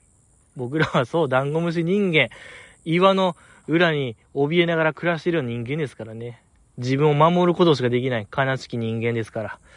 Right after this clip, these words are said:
そのマインドを持って、えー、生きていこうと思いますよ。ありがとうございました。あ、でも、そう、ミリアちゃんの最新のやつ見ました？皆さん。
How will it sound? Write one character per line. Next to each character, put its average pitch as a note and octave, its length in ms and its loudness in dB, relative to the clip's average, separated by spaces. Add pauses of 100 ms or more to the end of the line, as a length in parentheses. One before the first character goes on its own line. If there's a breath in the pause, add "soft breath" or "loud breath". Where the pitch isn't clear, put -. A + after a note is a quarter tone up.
(760 loud breath)
そ - 160 -12
の C#3 100 0
マ C3+ 180 4
イ D3+ 60 2
ン D3+ 60 2
ド D#3 80 6
を - 20 4
持 A2+ 140 0
っ G2+ 40 -6
て、 A#2+ 300 0 (500)
え G#2 240 -6
ー、 - 20 -2
生 G2+ 60 -6
き - 80 -20
て A2+ 120 -2
い G#2 60 -4
こ C3+ 120 0
う C3 60 0
と B2 80 0
思 B2 120 0
い - 20 0
ま C#3 160 0
す - 140 -4
よ。 C#3 200 2 (680 loud breath)
あ C#3 120 4
り D#3+ 80 6
が F3 100 6
と E3+ 100 4
う - 20 6
ご E3+ 100 4
ざ F#3 120 6
い F#3 60 4
ま F#3 100 2
し - 60 -8
た。 C#3 160 4
あ、 D3+ 60 4
で D#3+ 120 2
も、 D#3 200 0
そ C3+ 140 -6
う、 - 20 -2
ミ D#3 180 0
リ C4 120 2
ア F3 80 2
ち C#3+ 100 -2
ゃ C#3 40 2
ん C3 60 -2
の A#2 80 -4
最 B3 300 2
新 G#3+ 220 -2
の A#3 60 4
や A3 60 2
つ F3 60 -6
見 C#3+ 140 -2
ま F#3+ 120 2
し - 60 -14
た？ C#3 80 -4
皆 B2 200 -6
さ A#2+ 160 -6
ん。 A2+ 80 -10